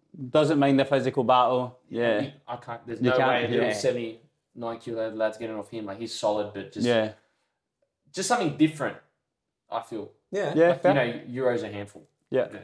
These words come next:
Speaker 2: On any day. Paddy's a handful, but I just thought there's someone different. That,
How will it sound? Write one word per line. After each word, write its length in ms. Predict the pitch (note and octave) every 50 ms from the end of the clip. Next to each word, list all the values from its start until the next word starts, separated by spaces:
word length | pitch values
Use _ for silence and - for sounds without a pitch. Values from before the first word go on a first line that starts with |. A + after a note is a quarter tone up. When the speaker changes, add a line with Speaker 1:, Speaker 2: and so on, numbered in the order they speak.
| - -
Speaker 2:
On 60 | F#2+
any 180 | G#2+ G#2 G#2 G2+
day. 240 | G2 F#2+ F2+ E2 - -
Paddy's 260 | - B2 A#2+ A#2 G#2+
a 60 | G#2 G2+
handful, 380 | G#2 G#2 G2+ - - - - - _
but 260 | - G#2+ F#2 D#2+ - _ _ _ _ _ _ _ _ _ _ _ _ _ _ _ -
I 60 | -
just 220 | G#2 G#2+ G#2 - -
thought 300 | G#2+ G#2 G#2 - - -
there's 140 | G2+ G2+ -
someone 280 | - A#2 A2 G#2 G2
different. 260 | G2 A2+ A2 - A2 A#2
That, 260 | B2 C3 - -